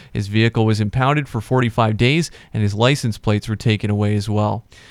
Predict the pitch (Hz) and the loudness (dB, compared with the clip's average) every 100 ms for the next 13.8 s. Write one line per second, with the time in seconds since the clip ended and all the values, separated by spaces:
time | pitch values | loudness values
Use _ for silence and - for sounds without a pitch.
0 | - - - 147 147 143 190 214 185 143 | -20 -20 -2 2 2 2 0 2 0 0
1 | 147 - 160 185 180 151 165 160 139 165 | -4 -2 -2 0 -2 0 0 -2 -4 0
2 | 165 160 147 - 120 - 139 165 170 180 | 0 0 -4 -2 -4 0 0 0 -2 -2
3 | 185 202 156 135 117 - 135 151 160 170 | 0 -2 -2 0 -2 -2 0 0 0 0
4 | 147 120 139 143 - 135 131 131 - 131 | 0 -2 -2 -2 0 0 0 -4 -2 0
5 | 123 107 113 - - - - 143 151 147 | 0 -4 -8 -14 -20 -8 2 2 2 2
6 | 135 139 135 143 127 127 131 127 - 120 | 2 2 2 2 2 2 0 -4 0 -2
7 | 107 120 131 135 123 110 - 131 139 - | 0 0 0 0 0 -2 -2 -2 -2 -6
8 | 123 117 113 120 107 - 147 - 110 - | -2 -2 -2 -4 -4 -4 -4 -4 -8 -10
9 | - - - 117 - 120 120 123 107 135 | -16 -20 -6 -6 -2 2 2 0 -2 0
10 | 143 - 123 131 - 127 123 - 123 131 | 0 2 0 0 0 -2 0 0 2 2
11 | 113 117 131 131 - 127 131 120 107 - | 2 2 2 -2 -2 0 2 0 0 0
12 | 123 123 131 120 117 120 123 127 113 110 | 2 2 0 0 0 0 -2 0 -2 0
13 | - 113 120 117 127 110 107 | -2 -2 0 0 0 -2 -4